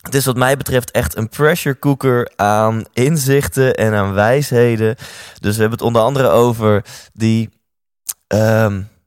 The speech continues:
ja, soort van dat, dat onvoorwaardelijke geluk wat kinderen kunnen hebben. Kinderen die zijn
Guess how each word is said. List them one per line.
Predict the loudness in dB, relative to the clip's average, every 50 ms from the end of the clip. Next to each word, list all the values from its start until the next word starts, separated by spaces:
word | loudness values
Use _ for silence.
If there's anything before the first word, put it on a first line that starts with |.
| _ _
ja, | _ -4 -4
soort | -2 -2 -2 -4 -2
van | -2 -2 0 0
dat, | 0 0
dat | 2 0 -2 -2 -2
onvoorwaardelijke | -2 0 0 0 0 0 0 2 2 2 2 2 0 0 -2 -2 -2 -4
geluk | -2 -2 0 2 2 2 2 0 -4
wat | -4 -4 -4 -2
kinderen | -2 0 0 0 0 0 0
kunnen | 0 -2 0 0 -2
hebben. | -2 -2 -4 -8 -6
Kinderen | -2 0 0 0 0 0 0 0
die | 0 0
zijn | 2 4 4 4 4 2 -2 -4 -8 -10